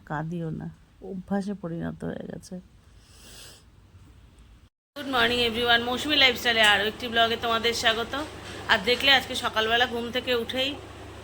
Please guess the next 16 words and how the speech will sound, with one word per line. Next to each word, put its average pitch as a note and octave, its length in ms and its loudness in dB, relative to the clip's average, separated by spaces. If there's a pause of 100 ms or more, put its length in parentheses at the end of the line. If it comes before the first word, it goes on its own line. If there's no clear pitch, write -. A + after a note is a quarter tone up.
(400)
রক্ত G#3+ 280 -2
দিতে A#3+ 260 0
হলো, A#3+ 340 0 (200)
কারণ A3 260 2
ব্লাড G#3+ 260 6
টেস্ট B3 240 -4
হয় C4 160 0
তো D#4 60 -6
প্রতি C#4+ 240 -4
মাসে। C#4 400 0 (560)
কালকে A#3 320 6
হসপিটালে C4+ 460 0
কিছু C#4+ 200 -6
ব্লাড B3+ 260 4
টেস্ট C4 260 -4
হয়েছে, A#3+ 320 -2